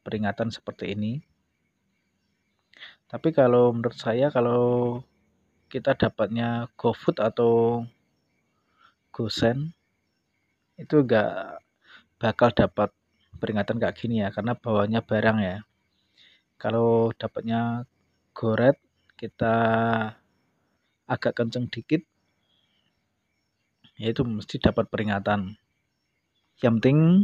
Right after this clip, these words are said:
kita selalu berhati-hati dalam berkendara. Dan selalu berdoa. Dan jangan lupa untuk menjaga kesehatan. Kita gunakan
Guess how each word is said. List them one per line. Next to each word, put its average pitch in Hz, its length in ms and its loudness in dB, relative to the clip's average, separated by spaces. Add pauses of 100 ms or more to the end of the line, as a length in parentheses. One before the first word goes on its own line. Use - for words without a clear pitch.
(220)
kita 117 320 2 (400)
selalu 104 400 2
berhati-hati 113 880 -2
dalam 110 320 0
berkendara. 110 800 0 (2000)
Dan 110 160 0
selalu 110 320 0
berdoa. 98 720 -2 (400)
Dan 117 160 0
jangan 107 320 0
lupa 117 400 4 (1400)
untuk 104 720 6
menjaga 110 400 2
kesehatan. 127 880 0 (1700)
Kita 123 240 4
gunakan 113 640 4